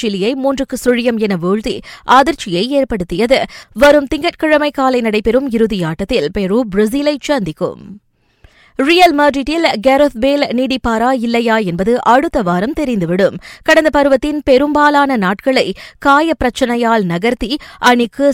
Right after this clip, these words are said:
சங்கடத்தை ஏற்படுத்திய பேலை விற்கத்தான் ரியால் வழி தேடுகின்றது. ஆனால் ஆண்டுக்கு பதினைந்து மில்லியன் பவுண்ட் சம்பளம் பெறும் அவரை வாங்கத்தான் இதுவரை எந்த கிளப்புகளும் முன்வரவில்லை.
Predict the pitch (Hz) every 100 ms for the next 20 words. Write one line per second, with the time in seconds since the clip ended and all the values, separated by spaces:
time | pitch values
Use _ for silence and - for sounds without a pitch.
0 | - 269 277 277 277 269 175 214 226 226
1 | 233 214 160 180 190 233 247 175 190 226
2 | 240 220 196 175 285 - - 214 226 160
3 | 220 277 - 185 254 262 208 175 160 190
4 | 240 220 - - - - 185 180 190 247
5 | - 202 202 185 277 277 233 277 277 269
6 | 262 247 240 233 240 220 220 214 214 214
7 | 208 190 175 175 165 135 247 - - -
8 | 165 196 233 302 240 196 196 208 196 180
9 | 180 220 185 196 247 294 208 185 180 180
10 | 262 381 285 202 160 180 202